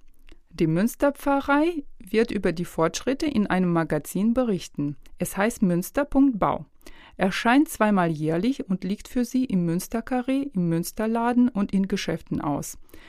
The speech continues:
Es gibt auch eine Internetausgabe. Den Link dazu finden Sie auf unserer Homepage. Die erste Ausgabe wartet schon auf Sie.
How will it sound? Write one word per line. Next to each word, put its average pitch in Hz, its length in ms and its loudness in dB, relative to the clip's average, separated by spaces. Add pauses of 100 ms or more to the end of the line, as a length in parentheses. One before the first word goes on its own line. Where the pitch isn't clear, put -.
(140)
Es 170 160 -2
gibt 240 220 0
auch - 160 2
eine 277 320 6
Internetausgabe. 160 1300 -2 (400)
Den 156 180 4
Link 147 280 2
dazu 269 400 -2
finden 226 460 4
Sie 277 160 0
auf 226 160 -2
unserer 208 540 -2
Homepage. - 520 -4 (440)
Die - 120 0
erste 294 440 2
Ausgabe 254 580 2
wartet 247 340 0
schon 165 220 -4
auf 143 140 -2
Sie. 147 300 -6